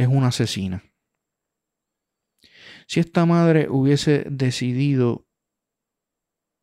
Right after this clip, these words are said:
abandonar realmente a su hija, es una irresponsable. Si esta, si esta madre hubiese decidido dar a su hija en adopción,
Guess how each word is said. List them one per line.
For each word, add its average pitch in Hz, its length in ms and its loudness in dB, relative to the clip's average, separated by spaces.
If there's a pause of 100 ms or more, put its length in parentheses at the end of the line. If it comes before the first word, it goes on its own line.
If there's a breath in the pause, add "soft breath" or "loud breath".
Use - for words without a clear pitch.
(500)
abandonar 110 640 -2
realmente 127 640 -2
a - 20 0
su 135 180 -4
hija, 170 400 -2 (320 loud breath)
es 123 120 0
una 127 260 2
irresponsable. 107 1080 -6 (2500)
Si - 260 -4
esta, 151 280 0
si - 420 -6
esta 143 240 -2
madre 139 360 2
hubiese 127 340 0
decidido 123 520 0
dar 113 200 -2
a 120 60 -4
su 123 180 -6
hija 123 200 -2
en 117 120 -6
adopción, 110 680 -4